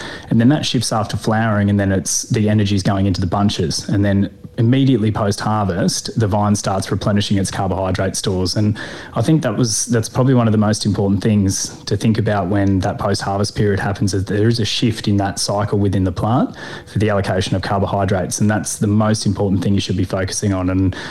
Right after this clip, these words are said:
a lot of people will get to the end of the season and everyone's tired, they've been picking and it's been a, a really long, torturous harvest. But the most important thing is making sure that you keep that leaf functioning as long as possible to make sure that you've allocated the maximum amount of carbohydrates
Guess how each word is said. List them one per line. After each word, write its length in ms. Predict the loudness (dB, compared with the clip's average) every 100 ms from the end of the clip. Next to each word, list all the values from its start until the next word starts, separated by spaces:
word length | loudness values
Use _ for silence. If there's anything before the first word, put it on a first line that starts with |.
| -6
a 60 | 0
lot 140 | 2
of 80 | 2
people 160 | 0 2
will 140 | 2
get 120 | 2 0
to 60 |
the 100 | 0
end 80 | 2
of 80 | 0
the 40 |
season 380 | 0 0 2 2
and 100 | 0
everyone's 360 | 2 0 0 0
tired, 500 | 0 2 2 2 0
they've 120 | 0
been 220 | 0 0
picking 400 | 0 0 2 4
and 80 | 2
it's 140 | 0
been 180 | 0 0
a, 180 | 2 2
a 40 |
really 360 | 2 2 2 2
long, 440 | 2 2 2 0 -4 -2
torturous 460 | 0 2 2 0
harvest. 560 | 0 0 2 0 -2 -8 -10 -10 -8 -4
But 240 | -2 -2 0
the 100 | 4
most 280 | 4 2 0
important 320 | 0 2 2
thing 140 | 2
is 100 | 2
making 320 | 2 2 2 0
sure 300 | 2 2 2
that 80 |
you 180 | 2 2
keep 220 | 2 0
that 240 | 0 0 0
leaf 200 | 2 0
functioning 640 | 0 0 2 2 2 2
as 120 | 2
long 280 | 2 2 2
as 100 | 0
possible 600 | 0 -2 0 0 2 0
to 100 | 2
make 220 | 0 0
sure 100 | 0
that 80 | 0
you've 140 | 0
allocated 500 | 0 -2 0 0 0
the 60 | 0
maximum 480 | 0 -2 -2 0 2
amount 240 | 0 -2
of 60 | -2
carbohydrates 580 | -4 -4 -4 -4 -4